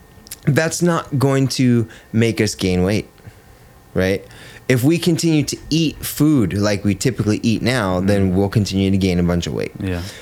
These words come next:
Speaker 1: But we're talking about taking the food away, 'cause what are we doing as a society? We're continually trying to evolve a pill to give us all the nutrients we need for one day.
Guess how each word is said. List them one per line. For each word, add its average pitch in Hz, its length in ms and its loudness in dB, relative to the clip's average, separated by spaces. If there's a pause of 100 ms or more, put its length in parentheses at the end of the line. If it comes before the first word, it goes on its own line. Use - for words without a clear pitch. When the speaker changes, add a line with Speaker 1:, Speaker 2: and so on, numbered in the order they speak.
(200)
Speaker 1:
But 117 300 0 (100)
we're 113 220 2
talking 123 340 0
about 95 140 0
taking 104 280 0
the 92 60 2
food 95 220 0
away, 95 160 2
'cause 95 140 -4
what 120 140 2
are 143 40 2
we 127 120 2
doing 113 200 2
as 95 160 -2
a - 20 -8
society? 104 300 -2
We're 98 160 0
continually 123 560 0
trying 101 300 0
to 95 100 -6
evolve 95 580 -2
a 92 140 -2
pill 90 420 -4 (560)
to - 100 -4
give 98 220 0
us 95 160 -2 (100)
all 104 200 0
the 104 100 2
nutrients 92 480 0
we 95 60 0
need 92 180 0
for 90 100 -2
one 87 200 0
day. 62 180 -6